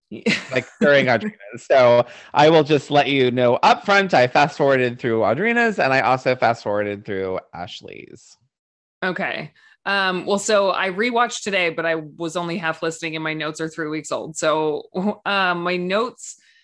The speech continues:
Speaker 1: talks about how the, I don't remember which healer Audrina saw, and my note doesn't say.
Speaker 2: Rachel.
Speaker 1: Rachel.
Speaker 2: The purple-haired one.
Speaker 1: Yes. And she tells her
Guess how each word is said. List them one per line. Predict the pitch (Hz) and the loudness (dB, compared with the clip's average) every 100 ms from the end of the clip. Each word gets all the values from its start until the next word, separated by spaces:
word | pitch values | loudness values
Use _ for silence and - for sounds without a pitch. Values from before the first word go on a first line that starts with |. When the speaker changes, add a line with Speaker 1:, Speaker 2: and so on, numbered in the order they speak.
| _ _ | _ _
Speaker 1:
talks | - 185 180 | -4 -4 -2
about | 185 180 165 | -2 0 -2
how | 160 180 165 165 | -4 -2 0 0
the, | 160 165 160 160 156 156 - | -2 0 2 2 0 -4 -2
I | 208 | -2
don't | 285 | -2
remember | 226 214 196 | -2 -4 -4
which | 175 170 | -6 -10
healer | - 165 151 | -8 -6 -4
Audrina | 156 151 151 147 | -4 -4 -8 -10
saw, | 147 123 | -10 -8
and | 127 | -8
my | 143 | -8
note | 147 160 156 | -4 -4 -6
doesn't | 151 156 | -8 -10
say. | - 135 123 127 | -8 -6 -6 -2
Speaker 2:
Rachel. | 160 135 - - - - - | 0 0 -2 -10 -10 -16 -12
Speaker 1:
Rachel. | 160 156 - - 120 | -6 -4 -4 -6 -4
Speaker 2:
The | - | -4
purple-haired | - 131 135 107 101 | -2 -4 -2 -6 -6
one. | 95 87 - 143 | -6 -8 -10 -12
Speaker 1:
Yes. | 175 185 139 160 - | -4 -4 -4 -8 -6
And | - 185 180 | -4 -4 -4
she | - 208 | -4 -2
tells | 226 208 | -2 -2
her | 208 185 180 | 0 0 0